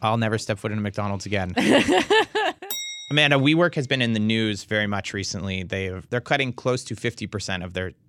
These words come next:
Speaker 1: their team. Um,
Speaker 2: Thousands of jobs.
Speaker 1: Yeah, they're really kind of falling apart, as I say, from a WeWork building. A piece of food news about
Speaker 2: Mm-hmm.
Speaker 1: that is that they have
Speaker 2: We got
Speaker 1: these
Speaker 2: our angle? We got an angle into this?
Speaker 1: Let me just tell you, we're in.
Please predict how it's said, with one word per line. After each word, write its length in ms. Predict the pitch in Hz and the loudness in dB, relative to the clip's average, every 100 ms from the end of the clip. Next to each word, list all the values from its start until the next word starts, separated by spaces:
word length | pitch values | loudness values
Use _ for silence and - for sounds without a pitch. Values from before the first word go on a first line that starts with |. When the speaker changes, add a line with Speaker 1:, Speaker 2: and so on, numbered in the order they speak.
| - | -12
Speaker 1:
their 120 | 92 | -8
team. 420 | 90 98 90 90 98 - - | -6 -4 -4 -6 -8 -16 -8
Um, 260 | 101 92 90 | -4 -4 -2
Speaker 2:
Thousands 560 | 165 170 175 165 165 | -4 -2 -4 -6 -8
of 120 | 151 151 | -10 -10
jobs. 500 | - - - - - | -10 -10 -12 -16 -8
Speaker 1:
Yeah, 520 | 107 104 104 101 98 | -2 0 2 2 0
they're 260 | 98 110 110 - _ _ _ | -2 -2 -2 -6 _ _ _
really 320 | 107 101 98 | -6 -4 -4
kind 300 | 92 - 95 | -6 -8 -6
of 60 | 92 | -4
falling 280 | 95 92 87 | -4 -2 -6
apart, 380 | - 95 87 - _ _ _ _ _ _ | -4 -2 -2 -6 _ _ _ _ _ _
as 180 | 90 98 | -2 0
I 100 | 92 | -4
say, 200 | - 90 | -4 -4
from 180 | - 87 | -4 -6
a 60 | |
WeWork 400 | 87 92 90 87 | -4 -2 -4 -4
building. 420 | - 82 85 87 - _ _ _ - | -4 -4 -4 -8 -12 _ _ _ -8
A 40 | |
piece 240 | - 135 - | -2 0 -2
of 80 | - | -6
food 440 | - 180 214 190 - | -2 0 0 -4 -8
news 500 | 101 92 80 80 - | -4 -2 -4 -6 -4
about 300 | 214 208 190 | 0 4 4
Speaker 2:
Mm-hmm. 80 | 185 | 4
Speaker 1:
that 300 | 226 90 90 - | 2 -2 -8 -6
is 180 | 101 | -4
that 180 | 98 95 | -2 -2
they 100 | 107 | -2
have 200 | 101 101 | 0 0
Speaker 2:
We 80 | 214 | 4
got 100 | 254 | 6
Speaker 1:
these 60 | 269 | 8
Speaker 2:
our 60 | 254 | 8
angle? 420 | 226 247 285 339 | 8 6 6 6
We 40 | 285 | 6
got 160 | 269 269 | 6 6
an 40 | |
angle 280 | 247 269 277 | 6 6 6
into 180 | 294 320 | 6 6
this? 420 | 349 440 - - - | 6 4 0 -8 -4
Speaker 1:
Let 100 | 135 | -2
me 60 | |
just 160 | 151 151 | 0 2
tell 160 | 151 | 4
you, 200 | 151 147 147 | 4 2 0
we're 220 | 104 107 | 0 0
in. 240 | - - | 0 -4